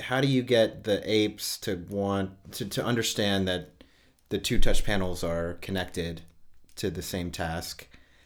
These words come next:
and to kind of shift their attention from the one in front of them to the one that's beside them. And I thought that the pong, the ping pong task would be a nice way. Um, it started out with just a dot that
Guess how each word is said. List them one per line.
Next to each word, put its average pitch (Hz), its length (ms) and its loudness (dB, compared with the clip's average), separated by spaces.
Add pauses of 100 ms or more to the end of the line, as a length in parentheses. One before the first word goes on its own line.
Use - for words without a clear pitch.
(120)
and 95 420 -2 (200)
to - 140 -4
kind 107 200 -4
of 87 160 -6 (140)
shift - 320 0
their 98 160 4
attention 92 720 -2 (180)
from 87 380 -8 (240)
the 98 80 -6
one 87 240 -4
in 82 80 -6
front 135 240 2
of 117 60 2
them 98 240 2
to 92 120 -12
the 92 100 -2
one 85 300 -6
that's 85 220 -10
beside 85 400 -6
them. 78 320 -8 (340)
And 95 100 -4
I 92 60 -2
thought 110 240 0
that 98 160 -2
the 95 80 -6
pong, 127 720 -2 (320)
the 110 80 -16
ping 123 200 -2
pong 101 220 -2
task 92 380 -4
would 90 80 -8
be 92 120 -4
a 92 40 -6
nice 85 320 -10
way. 85 280 -6 (460)
Um, 85 480 -8
it 107 120 -8
started 131 320 2
out 113 140 4
with 98 100 -6
just 101 200 -6
a 92 60 -2
dot 92 540 -4
that 85 260 -8